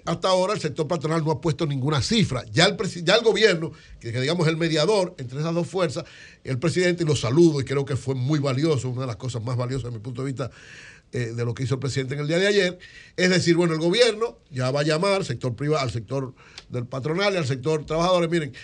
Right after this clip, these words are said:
¿cuánto es la pobre-, cuánto es la inflación que hemos tenido en lo-, hasta en la, en el último tiempo? Estamos hablando de,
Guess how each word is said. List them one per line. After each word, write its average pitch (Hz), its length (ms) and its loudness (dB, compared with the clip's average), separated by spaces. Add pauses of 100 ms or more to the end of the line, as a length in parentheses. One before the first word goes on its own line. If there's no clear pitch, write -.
(640)
¿cuánto 247 300 2
es 220 80 4
la 220 140 2
pobre-, 190 360 0
cuánto 214 280 0
es 208 60 2
la 214 80 2
inflación 196 580 0
que - 80 -8
hemos 202 180 -4
tenido 202 380 -2
en 175 60 0
lo-, 165 220 -4
hasta 135 260 -6
en 127 260 -8
la, 120 100 -6 (100)
en 127 80 -8
el 131 80 -2
último 180 280 -4
tiempo? 175 220 -4
Estamos 160 220 -2
hablando 170 300 0
de, 175 260 -2